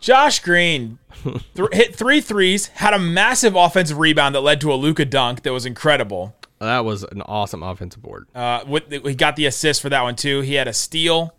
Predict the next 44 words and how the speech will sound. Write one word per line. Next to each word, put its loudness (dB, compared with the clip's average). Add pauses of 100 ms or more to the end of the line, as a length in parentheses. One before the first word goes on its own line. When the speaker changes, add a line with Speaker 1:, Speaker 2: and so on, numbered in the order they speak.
(640)
Speaker 1:
Um, -10
ended, -2
ended 0
up 0
with -8
ten -2
points. -6 (1040)
With -10
a -6
fr-, -12
he -4
had -4
a -8
free -2
throw -2
as -6
well. -2 (380)
I -4
wanna 2
see -2
more 4
of 0
Josh. 0
I, -4
I, -6
I -6
Speaker 2:
Thir-, 4
Speaker 1:
thi- -4
Speaker 2:
thirteen -2
minutes. -4 (100)
Speaker 1:
Thirteen 2
minutes. 6
That's 4
it. 8
Is 2
that, 2
like, 0 (540)
why 2
is 0
he -4
not 0
getting -6
more -6
time? -12